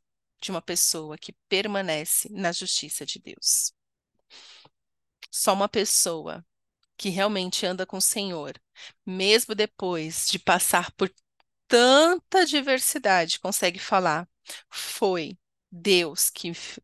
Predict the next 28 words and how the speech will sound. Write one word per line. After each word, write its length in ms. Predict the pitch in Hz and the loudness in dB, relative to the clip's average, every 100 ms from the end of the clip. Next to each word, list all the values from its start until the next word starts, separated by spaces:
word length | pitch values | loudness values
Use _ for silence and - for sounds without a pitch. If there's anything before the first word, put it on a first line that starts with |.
| _ | _
que 360 | - 185 170 160 | -8 -4 -4 -6
fez 560 | - - - 170 151 - | -10 -4 0 2 0 -4
tudo 260 | 160 170 | -6 -6
isso, 300 | 156 - - | -2 0 2
não 80 | 170 | 0
foram 300 | - 160 147 | 0 0 0
vocês. 760 | 143 151 - - - - - - _ _ _ - - - | -2 -2 -2 -4 -4 0 0 -4 _ _ _ -16 -14 0
Vocês 300 | 170 180 190 | 4 4 4
foram 200 | 208 196 | 4 4
instrumentos 880 | 220 - 226 202 208 247 294 - 285 | 4 2 0 4 6 6 4 2 0
de 120 | 277 | 0
Deus 380 | 254 214 175 - | 2 2 2 0
para 220 | 196 170 | 0 0
que 140 | - - | -2 -8
tudo 300 | 226 220 202 | -8 -4 -2
isso 260 | 175 - | 2 2
se 160 | - - | 2 0
cumprisse." 760 | - 160 - - - - - _ _ | -4 -10 -12 -8 -4 -4 -4 _ _
<clears throat> 440 | 160 - - 208 - _ _ _ _ - - | -8 -6 -4 -4 -4 _ _ _ _ -20 -10
Continuando, 760 | - 190 214 208 180 139 - 185 _ _ _ - | -4 -2 0 0 0 -2 -10 -18 _ _ _ -2
verso 340 | 175 165 - | 2 4 2
nove. 520 | 208 190 139 151 - - _ _ _ _ _ _ _ _ _ - - _ | 2 2 0 -2 -12 -18 _ _ _ _ _ _ _ _ _ -20 -20 _
Voltem 560 | 196 185 214 233 233 220 | -10 4 6 8 4 -4
depressa, 800 | 208 247 - - 208 220 - 226 | -4 -8 -6 2 4 4 4 -2
meu 160 | 208 208 | -2 -6
pai, 420 | - 202 214 220 | 2 4 4 2
e 40 | |
digam-lhe: 720 | 196 214 240 269 202 170 151 | -2 -2 2 2 0 -6 -10